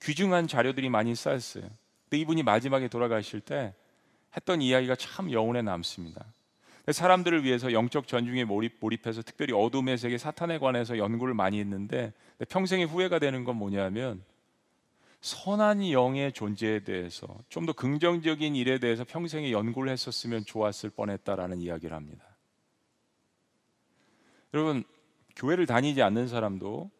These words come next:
어둠의 세력에 대한 인지를 합니다. 이건 누구나 다 아는 거예요. 어둠의 세력에 대한 인지를 안 하는 인간이 이 세상에 없습니다. 고대 근동사-, 지-, 지역에서도 마찬가지고 현대사회에서도 마찬가지고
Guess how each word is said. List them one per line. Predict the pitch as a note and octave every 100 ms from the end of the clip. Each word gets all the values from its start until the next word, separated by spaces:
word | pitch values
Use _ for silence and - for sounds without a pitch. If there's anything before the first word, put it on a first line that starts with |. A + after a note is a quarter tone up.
| _ _ _ _ _ -
어둠의 | A2+ C#3 D#3 E3+ F3
세력에 | D#3+ F3 E3+ D#3
대한 | C#3 C3 A#2
인지를 | G#2 A2 A2+ A2 A#2
합니다. | A#2+ G#2+ D#2 D2+ E2 _ _ _ _ _ _ _
이건 | - E3
누구나 | C#3 F3+ G3+
다 | E3 C#3+
아는 | C#3+ C#3+
거예요. | B2+ G2 D#2+ F2 _ _ _ _ _ _ _ _ _ _ -
어둠의 | C3+ D#3 G3+ G#3
세력에 | G3 G3 F3+ F3
대한 | E3+ E3
인지를 | C#3 D3+ D#3+ D#3+ -
안 | A2+ C#3
하는 | D3+ C#3
인간이 | A#2+ B2+ C3 C#3+
이 | A2+
세상에 | A#2 C#3+ C#3 C3
없습니다. | F2+ F#2+ - A2 E2 C#2+ _ _ _ _ _ _ _ _ _
고대 | - G#2+ A2 A2+ A2
근동사-, | - B2+ B2+ C#3+ C#3+ C3+ C3 G3+ - A#3+ D3 B2+
지-, | B2+ B2 B2+ -
지역에서도 | B2+ B2 A#2+ G#2+ B2
마찬가지고 | G#2+ F#2 - C3+ B2 A2 A2 C#3
현대사회에서도 | D#3+ F#3+ F#3 F#3 E3+ D#3+ C3+ C3
마찬가지고 | A#2 G2+ B2+ A#2+ A2 A2 C#3+ E3+